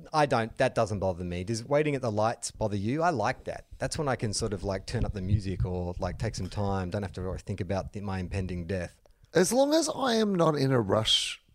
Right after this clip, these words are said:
Speaker 2: to anywhere, I have no problem about being in traffic. Like, you know, as in, like, if I've got plenty of time up my sleeve, traffic does not bother me at all. I guess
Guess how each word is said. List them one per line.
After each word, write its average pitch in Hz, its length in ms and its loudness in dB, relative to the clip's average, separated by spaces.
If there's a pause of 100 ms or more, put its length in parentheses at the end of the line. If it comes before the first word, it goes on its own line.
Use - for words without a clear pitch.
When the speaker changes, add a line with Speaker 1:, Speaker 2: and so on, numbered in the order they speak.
Speaker 2:
to 127 160 2
anywhere, 120 580 4 (800)
I 139 160 6
have 123 200 4
no 110 240 6
problem 95 540 2
about 92 320 0
being 92 240 -2
in 87 120 -2
traffic. - 600 -10 (800)
Like, 113 380 4 (160)
you 143 160 8
know, 120 260 6
as 120 220 6
in, 107 240 4
like, 113 180 4
if 123 120 4
I've 123 140 6
got 135 160 4
plenty 131 220 6
of 120 80 2
time 113 260 4
up 117 120 2
my 110 100 4
sleeve, 107 460 4 (160)
traffic 110 400 0
does 101 240 2
not 101 180 -4
bother 101 240 2
me 98 180 2
at 95 80 2
all. 95 220 0
I 113 60 6
guess 139 340 2